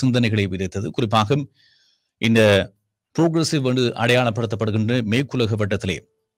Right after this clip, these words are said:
முற்போக்கு சிந்தனையாளர்களை கொண்டிருக்கக்கூடிய நாடுகளிலே தமிழ் சமூகம் சார்ந்த ஒரு விடயத்தை முன்கொண்டு சென்ற ஒரு முன்னோடி புத்தகமாக அது பார்க்கப்பட்டிருக்கிறது. அது பாட விதானங்களிலும் கூட உள்ளடக்கப்பட்டுள்ளமை குறிப்பிடத்தக்கது.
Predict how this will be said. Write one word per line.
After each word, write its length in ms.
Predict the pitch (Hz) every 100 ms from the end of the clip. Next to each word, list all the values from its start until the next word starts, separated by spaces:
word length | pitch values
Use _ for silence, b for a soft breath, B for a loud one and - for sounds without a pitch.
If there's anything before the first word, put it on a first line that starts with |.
| _ _ _ _ -
முற்போக்கு 640 | 120 120 156 156 147 135 -
சிந்தனையாளர்களை 600 | 131 131 127 120 117 120 107
கொண்டிருக்கக்கூடிய 720 | 113 117 117 113 120 110 104
நாடுகளிலே 680 | 107 107 104 101 98 120 - b b b _
தமிழ் 340 | 120 135 147
சமூகம் 600 | - - 131 131 131 123
சார்ந்த 580 | 113 113 123 131 131 -
ஒரு 520 | - 113 104 98 92 - -
விடயத்தை 680 | 104 113 117 113 160 143 - -
முன்கொண்டு 480 | 113 139 135 117
சென்ற 640 | 113 117 107 107 113 151 -
ஒரு 220 | - 104
முன்னோடி 600 | 101 123 127 120 113 104 _
புத்தகமாக 540 | 110 104 95 90 -
அது 160 | 98 87 90
பார்க்கப்பட்டிருக்கிறது. 680 | 82 82 80 78 80 76 71 _ B B B
அது 160 | - 104
பாட 560 | 131 135 131 120 107 -
விதானங்களிலும் 580 | 120 120 120 110 101 92
கூட 360 | 120 123 120 -
உள்ளடக்கப்பட்டுள்ளமை 840 | 113 117 113 104 101 92 92 110
குறிப்பிடத்தக்கது. 720 | 135 98 82 80 78 82 73